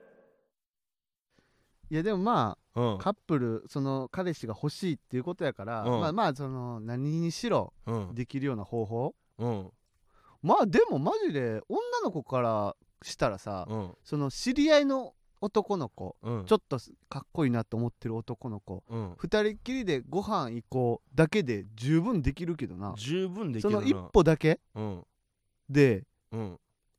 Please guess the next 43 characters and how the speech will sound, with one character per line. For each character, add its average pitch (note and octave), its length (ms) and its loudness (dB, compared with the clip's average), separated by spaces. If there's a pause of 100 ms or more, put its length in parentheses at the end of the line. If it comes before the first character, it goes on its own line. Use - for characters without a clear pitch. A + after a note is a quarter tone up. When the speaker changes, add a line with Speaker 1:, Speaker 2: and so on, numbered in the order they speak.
Speaker 1:
も C4+ 420 4
う、 - 40 -16 (1000)
七 G3+ 300 4
割 A3+ 260 6
方、 A#3 400 4 (220)
Speaker 2:
う A2+ 100 -6
ん。 F#2+ 200 -6 (280)
Speaker 1:
そ - 140 -4
の G3+ 140 4
人 B2 400 -2 (160)
と C#3+ 320 0
付 - 260 -4
き C3+ 40 4
合 C3 40 4
え C#3 80 4
る D3+ 60 -2
け - 100 -10
ど F2 100 -10
な。 F#2 220 -12 (500)
Speaker 2:
ま F#3 180 4
あ C#3 40 2
さ、 A2+ 320 -2
そ C#3+ 160 -8
の、 C3+ 540 -2 (680)
Speaker 1:
う - 40 -6
ん。 - 20 2
Speaker 2:
言 F#4 80 6
っ - 20 2 (120)
た C#4+ 100 -2
ら A2 100 -2
さ、 G2 320 -6
Speaker 1:
う B2+ 60 -6
ん。 G#2+ 200 -6 (300)
Speaker 2:
大 D4 220 6
体 D#4 180 0
そ D#4+ 180 0
う D#4+ 40 2
い D4+ 40 0
う - 20 -2
の G3+ 80 -2
っ - 20 -14
て - 80 -12
さ、 G2 240 -8